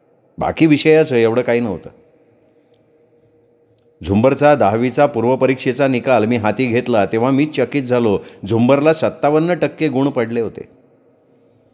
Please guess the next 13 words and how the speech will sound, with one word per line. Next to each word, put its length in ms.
पोरीनं 340
जिद्दीने 440
अभ्यास 400
केला 200
होता. 240
माझ्या 280
परीक्षेत 460
ती 80
चांगल्या 360
प्रकारे 360
पास 260
होणार 220
होती. 240